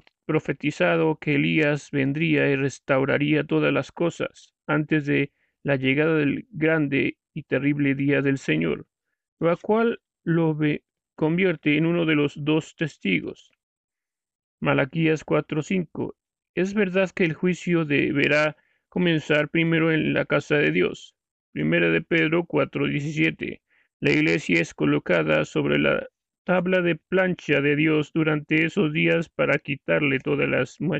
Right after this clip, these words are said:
manchas y arrugas. Podría ser cierto que algunos sean las primicias de la resurrección.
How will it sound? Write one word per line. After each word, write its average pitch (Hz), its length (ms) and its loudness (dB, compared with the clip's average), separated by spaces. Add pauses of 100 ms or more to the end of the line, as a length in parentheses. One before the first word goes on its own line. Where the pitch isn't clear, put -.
(140)
manchas 160 580 -2
y 160 60 -4
arrugas. 151 520 -2 (880)
Podría 196 300 2
ser 233 220 0
cierto 214 380 2
que 175 280 2
algunos 185 500 0
sean 180 460 2 (300)
las 156 200 0
primicias 139 880 0
de 143 140 -2
la 135 120 0
resurrección. 139 800 -4